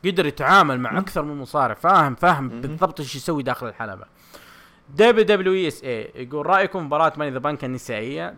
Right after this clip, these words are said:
Speaker 1: شارلوت فلير، ساشا، بيكي لينش، بيلي، أمبر مون، آسكا، ناتاليا، سوني ديفيل، نايومي، كارميلا، روبي رايت، نايا
Speaker 2: إن شاء
Speaker 1: جاكس".
Speaker 2: الله.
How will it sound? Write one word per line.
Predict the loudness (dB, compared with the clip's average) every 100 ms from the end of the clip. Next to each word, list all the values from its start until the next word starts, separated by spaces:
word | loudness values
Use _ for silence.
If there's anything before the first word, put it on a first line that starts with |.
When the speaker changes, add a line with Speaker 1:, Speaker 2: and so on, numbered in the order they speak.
| -4
Speaker 1:
شارلوت | -4 -4
فلير، | -10 -8 -6 -6
ساشا، | -4 2 2 2 -2 -4
بيكي | -4 -8 -8
لينش، | -8 -8 -8 -10 -4
بيلي، | -2 -2 -6 -8
أمبر | -8 -8 -8
مون، | -6 -8 -4
آسكا، | -4 -4 -6 -8
ناتاليا، | -8 -6 -4 -2 -4
سوني | -6 -6 -8
ديفيل، | -8 -8 -6 -6
نايومي، | -6 -6 -4 -4 -4 -8 -12 _ _ -8
كارميلا، | -4 -2 -2 -2 0 0 0
روبي | -2 -4 -2
رايت، | 0 2 0 -6 -12 -8
نايا | -4 -4 -4
Speaker 2:
إن | -4
شاء | -4 -4
Speaker 1:
جاكس". | -4
Speaker 2:
الله. | -4 -6